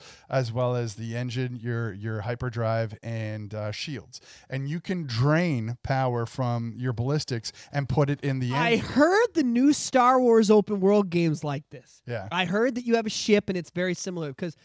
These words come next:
Speaker 2: never in Star Wars have, you know, it, they, in Star Wars, very similar to most franchises, they make it complicated. Like, hyperdrive's its own thing.
Speaker 1: Yeah.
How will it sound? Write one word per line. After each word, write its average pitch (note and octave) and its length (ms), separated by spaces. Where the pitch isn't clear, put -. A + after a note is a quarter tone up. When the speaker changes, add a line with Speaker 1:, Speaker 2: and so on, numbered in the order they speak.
Speaker 2:
never B3 400
in C4 100
Star A3 260
Wars G#3+ 300
have, G3+ 180
you C#4 120
know, F#3 200
it, - 220
they, C#4 320
in C4 160
Star F4 260
Wars, A3+ 280
very B3 240
similar A#3+ 320
to G3+ 80
most G#3 260
franchises, E3 400
they F#3 60
make C#4+ 120
it G3 60
complicated. D3 440
Like, C#3+ 180
hyperdrive's F#3+ 520
its G3 140
own G#3 160
thing. G#3+ 320
Speaker 1:
Yeah. A2+ 180